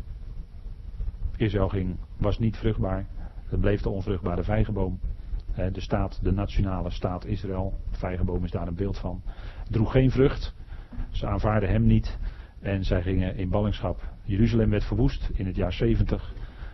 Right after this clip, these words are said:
en het was ballingschap. Dat is wat, eh, hier in feite aangezegd wordt, hè, met dat omhakken. Dat is natuurlijk een beeld daarvan, profetisch.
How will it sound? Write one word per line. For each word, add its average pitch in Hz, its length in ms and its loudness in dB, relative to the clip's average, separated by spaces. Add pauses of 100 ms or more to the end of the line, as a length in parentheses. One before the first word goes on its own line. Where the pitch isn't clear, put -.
(180)
en 101 180 2
het 90 120 0
was 90 140 0
ballingschap. 107 540 0 (800)
Dat 104 160 0
is 107 100 2
wat, 95 280 0
eh, 92 120 2
hier 95 220 4
in 90 120 0
feite 98 300 0
aangezegd 107 440 -2
wordt, 101 160 -2
hè, 104 120 0
met 104 140 -2
dat 101 140 2
omhakken. 98 560 -2 (200)
Dat - 160 -8
is - 40 -12
natuurlijk - 280 -6
een 90 80 0
beeld 104 220 2
daarvan, 95 380 -2
profetisch. 95 680 -2